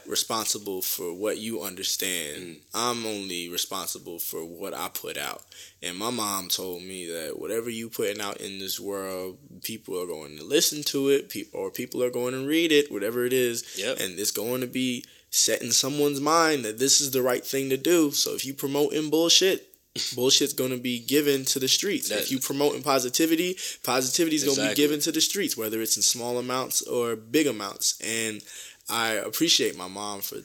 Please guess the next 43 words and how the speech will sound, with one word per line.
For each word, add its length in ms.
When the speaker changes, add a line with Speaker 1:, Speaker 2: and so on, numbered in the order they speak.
Speaker 1:
telling 340
me 140
things 360
like 260
that 260
and 160
telling 280
me 80
more 320
about 380
how 220
I 180
should 200
live 180
my 160
life 360
accordingly. 880
And 120
Speaker 2:
Yeah. 220
Speaker 1:
just, 440
I, 100
I 240
don't 160
take 240
shit 160
for 140
granted. 420
I 100
Speaker 2:
No. 80
Speaker 1:
can't, 220
I 80
can't 260
ever 180
sit 260
down 280
with 120
a 40
producer 680
or 200
a 60
photographer 720
or 460
a 420